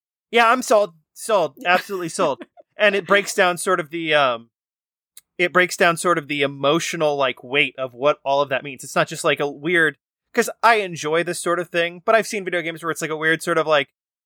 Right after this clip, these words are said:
Speaker 1: "Hey, it's a video game, and we're making a game about how it's a video game, and you press the button, it does the thing because you know it's a video game." And it's like,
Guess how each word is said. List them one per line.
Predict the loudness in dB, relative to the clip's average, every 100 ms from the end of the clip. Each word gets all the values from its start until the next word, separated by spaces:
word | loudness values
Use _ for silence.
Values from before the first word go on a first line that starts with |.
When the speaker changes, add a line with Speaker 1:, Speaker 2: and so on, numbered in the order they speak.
| _
Speaker 1:
"Hey, | 2 2
it's | 2 -2
a |
video | -2 -2 0 0
game, | 0 -2 -2
and | -4
we're | -2
making | -2 -4 -6
a |
game | -4 -2 -2
about | 2 2 2
how | 2 2
it's | 2 -4
a |
video | -6 -2 -2
game, | -2 -4 -4
and | -10
you |
press | -2 0 0
the | 0
button, | 0 0
it | 0
does | -2 -2
the | -2
thing | -4 -4
because | -4 -4 -4
you | -10
know | -2 4 4
it's | 2
a | -2
video | -4 0 0
game." | 0 -4 -6
And |
it's | -8 -6
like, | -6